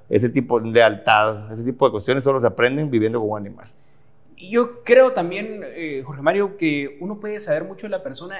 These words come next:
Speaker 2: en cómo trata a sus mascotas y a ciertos animales, ¿verdad? ¿Y tú qué opinas de eso? Porque, por ejemplo, una persona que es mala con las mascotas, normalmente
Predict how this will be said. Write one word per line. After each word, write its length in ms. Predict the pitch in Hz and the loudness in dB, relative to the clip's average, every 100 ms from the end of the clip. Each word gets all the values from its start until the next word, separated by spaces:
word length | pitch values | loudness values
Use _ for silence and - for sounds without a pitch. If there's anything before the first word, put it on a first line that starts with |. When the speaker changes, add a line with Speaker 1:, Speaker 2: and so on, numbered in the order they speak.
| - | -14
Speaker 2:
en 160 | 135 | -16
cómo 240 | 127 156 175 | -14 -14 -16
trata 320 | - 185 196 | -16 -16 -16
a 140 | 165 - | -16 -14
sus 180 | 123 117 | -14 -14
mascotas 960 | 117 - 190 196 226 196 185 - - - - - - | -14 -10 -10 -8 -8 -8 -10 -14 -18 -20 -20 -20 -12
y 100 | 127 | -6
a 40 | 135 | -2
ciertos 260 | 165 196 | -2 -4
animales, 420 | 185 131 262 196 127 | -6 -2 0 0 -4
¿verdad? 200 | 139 233 | -2 -2
¿Y 120 | 214 - | -4 -10
tú 80 | 254 | -6
qué 80 | 311 | -4
opinas 360 | 311 254 240 | -2 0 0
de 140 | 208 202 | 0 0
eso? 220 | 190 - - - - - | -2 -8 -16 -20 -20 -8
Porque, 120 | 175 | -4
por 80 | 170 | -2
ejemplo, 200 | 202 247 | 0 0
una 120 | 269 | 0
persona 300 | 208 208 247 | 0 -4 -8
que 80 | 247 | -8
es 100 | 233 | -8
mala 440 | 240 254 302 285 | -6 0 2 2
con 100 | 226 | 2
las 100 | 185 | 0
mascotas, 720 | 180 175 214 220 311 - - - - - | -2 -4 -6 -4 -4 -4 -8 -16 -20 -18
normalmente 520 | - 185 190 202 226 | -4 0 0 0 -2